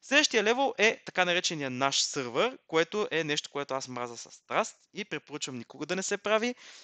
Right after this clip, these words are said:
и да се прекрати тази практика веднага, да се инвестира, а, каквото време и ресурси са нужни, за да се оправи. Какво значи нашият сървър? Нашият сървър е когато, а, да, има някакъв сървър, там в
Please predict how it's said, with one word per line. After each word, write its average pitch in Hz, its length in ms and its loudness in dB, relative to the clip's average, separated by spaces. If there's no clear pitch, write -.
и 165 80 -10
да 151 80 -2
се - 120 -4
прекрати 143 500 -6
тази 143 240 -4
практика - 460 -10
веднага, 123 540 -4
да 156 80 -12
се 147 120 -10
инвестира, 156 600 -4
а, 139 80 -18
каквото - 440 -14
време 147 280 2
и 143 80 -2
ресурси 139 300 -12
са 127 80 -18
нужни, 160 200 -8
за 147 80 -10
да 147 80 -10
се - 100 -12
оправи. 107 300 -12
Какво 277 260 -2
значи 269 460 0
нашият 135 560 -2
сървър? - 340 -14
Нашият 285 340 0
сървър 240 440 -2
е 165 80 -4
когато, 240 680 -4
а, 151 160 -4
да, 185 180 4
има 302 160 2
някакъв 165 360 -4
сървър, 180 420 -6
там - 240 -16
в 113 80 -20